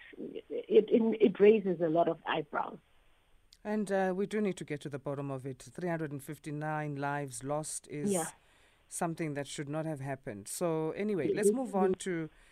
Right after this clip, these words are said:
Speaker 2: a little bit of entertainment now. The twenty twenty-one A M As, the American Music Awards, they happened, and, uh, K-pop group B T S got the Artist of the Year at these awards. I heard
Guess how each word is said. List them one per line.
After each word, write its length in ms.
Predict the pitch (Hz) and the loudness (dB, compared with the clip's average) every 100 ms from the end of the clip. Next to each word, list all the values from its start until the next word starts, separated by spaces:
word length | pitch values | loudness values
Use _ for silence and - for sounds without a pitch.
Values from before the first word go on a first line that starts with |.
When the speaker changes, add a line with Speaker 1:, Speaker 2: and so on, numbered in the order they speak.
| - | -10
Speaker 2:
a 60 | 175 | -4
little 180 | 190 202 | -4 -2
bit 140 | 180 | -2
of 100 | 160 | -2
entertainment 720 | 160 165 - 170 165 143 131 | -6 -8 -6 -4 -4 -6 -6
now. 220 | 147 143 | -4 -4
The 100 | 139 | -4
twenty 300 | 147 226 233 | -4 -4 -4
twenty-one 560 | 240 208 190 175 165 160 | -4 -4 -2 -2 -2 -2
A 160 | 165 170 | -4 -2
M 140 | 165 | -2
As, 320 | 160 160 196 170 | -4 -4 -4 -4
the 120 | 156 | -2
American 580 | 151 160 170 180 160 160 - - - _ | -2 -2 -4 -4 -6 -6 -16 -20 -20 _
Music 340 | 156 175 175 170 | -2 -2 -2 -2
Awards, 460 | 156 170 202 208 - | 0 2 0 0 -2
they 160 | 185 | 0
happened, 460 | 190 185 214 240 214 | 2 0 0 0 0
and, 240 | 196 170 | 0 0
uh, 220 | 180 175 170 - - - - | 4 4 2 -8 -20 -20 -6
K-pop 600 | 254 277 285 269 262 - | 0 0 0 0 0 -2
group 220 | 175 220 - | -4 -4 -4
B 180 | 170 214 | -6 -6
T 300 | - 240 - | -6 -6 -2
S 520 | 214 180 - - - - | 2 2 2 -2 -4 -2
got 240 | 170 175 | -4 -2
the 160 | - - | -2 0
Artist 480 | 196 202 214 - - | 0 -2 -6 -8 -4
of 280 | 165 156 | -2 -2
the 80 | 151 | -4
Year 440 | 147 170 147 127 - | -2 0 2 0 -2
at 200 | 151 - | -4 -4
these 280 | 139 131 131 | -4 -4 -6
awards. 400 | 127 143 185 156 | -4 -2 -2 -2
I 120 | 139 | -2
heard 260 | 160 147 | -2 -4